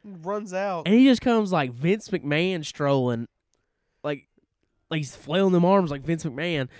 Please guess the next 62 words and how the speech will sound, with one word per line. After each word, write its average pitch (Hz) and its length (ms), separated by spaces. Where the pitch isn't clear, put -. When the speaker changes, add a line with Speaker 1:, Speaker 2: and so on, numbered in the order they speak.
Speaker 2:
coming 202 220
around 196 180
the 165 60
corner 190 220
of 170 40
his 151 120
building, 170 360
and 156 100
it's 180 80
like, 147 120
"Oh, 320 180
shit!" 185 480
<laughs> 220 180
Like, 262 100
Speaker 1:
He's 208 100
like, 277 140
Speaker 2:
like, 247 100
Speaker 1:
"Whoa!" 392 320
Speaker 2:
like, 220 120
the 196 40
first 320 200
time 233 80
I 226 60
saw 226 260
it, - 20
I 175 120
did 202 120
not 180 220
see 160 100
it 135 80
coming. 147 280
And 127 80
I - 20
was 156 120
like, - 40
"Whoa, 370 580
whoa!" 226 960
<laughs> 202 120
Speaker 1:
<laughs> - 20
Yeah, 226 240
I 196 140
expected 208 280
him, 190 100
like, 165 200
to, 151 100
like, 135 220
walk 139 380
in 143 260
and, 120 160
like, 113 180
then 151 300
find 117 300
them. 117 160
No, 131 140
like, 131 180
they 143 200
just 135 120
go 120 80
burling 135 420
out 139 80
like 123 140
motherfuckers. 131 560